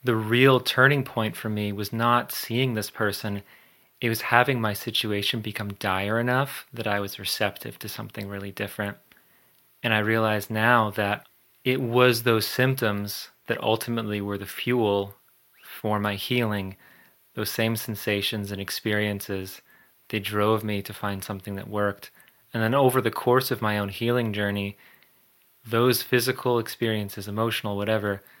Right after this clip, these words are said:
they're the ones that constantly brought me back to the meditation mat or to my journal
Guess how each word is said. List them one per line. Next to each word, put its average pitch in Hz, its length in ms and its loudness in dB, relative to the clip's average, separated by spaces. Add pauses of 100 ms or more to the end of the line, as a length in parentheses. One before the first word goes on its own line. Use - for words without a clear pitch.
(160)
they're 113 140 -2
the 120 80 2
ones 117 220 0
that 110 140 -4
constantly 127 760 -2
brought 104 300 2
me 107 120 -6
back 107 500 0 (480)
to 113 120 0
the 107 60 2
meditation 104 720 -2
mat 92 300 -6 (580)
or 107 80 -6
to - 140 -10
my 101 140 -2
journal 95 640 -4